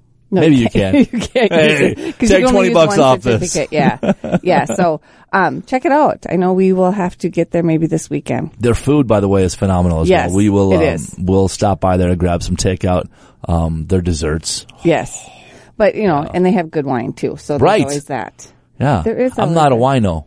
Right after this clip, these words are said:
Speaker 2: but I would imagine, you know, if
Speaker 1: Since
Speaker 2: they're a
Speaker 1: they
Speaker 2: wine
Speaker 1: make their
Speaker 2: company, they've
Speaker 1: own.
Speaker 2: got good wine, yeah.
Speaker 1: Since they make their own.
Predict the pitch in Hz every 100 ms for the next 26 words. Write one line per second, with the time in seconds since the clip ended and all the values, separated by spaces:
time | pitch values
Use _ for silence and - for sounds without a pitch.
0 | - 98 92 - 98 95 95 95 104 110
1 | 90 87 80 _ _ - 92 87 - 98
2 | - 123 123 127 117 - 131 113 110 -
3 | 131 113 175 95 101 131 85 - 196 190
4 | 170 160 170